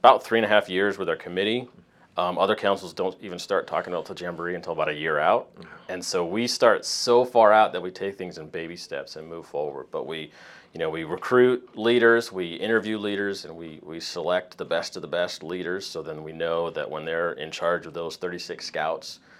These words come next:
Speaker 1: in their particular troop, that everything is gonna function well. Um, but it's really just the, the, the coordination of it all. So we're having, we're sending seven Boy Scout troops of thirty-six scouts and one venturing crew.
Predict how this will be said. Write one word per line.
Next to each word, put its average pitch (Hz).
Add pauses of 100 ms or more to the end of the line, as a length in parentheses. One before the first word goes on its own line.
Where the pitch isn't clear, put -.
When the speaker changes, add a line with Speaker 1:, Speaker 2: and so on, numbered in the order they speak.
(240)
Speaker 1:
in 85
their 90
particular 92
troop, 110
that 82
everything 92
is 85
gonna 85 (340)
function 98
well. 87 (360)
Um, 95
but 98
it's 92
really 147
just -
the, 85 (160)
the, 78 (200)
the 98
coordination 104
of 76
it 73
all. 76 (100)
So -
we're 90
having, 101
we're 98
sending 98 (420)
seven 127
Boy 120
Scout 117
troops -
of 101
thirty-six 110
scouts 98
and 80
one 92
venturing 87
crew. -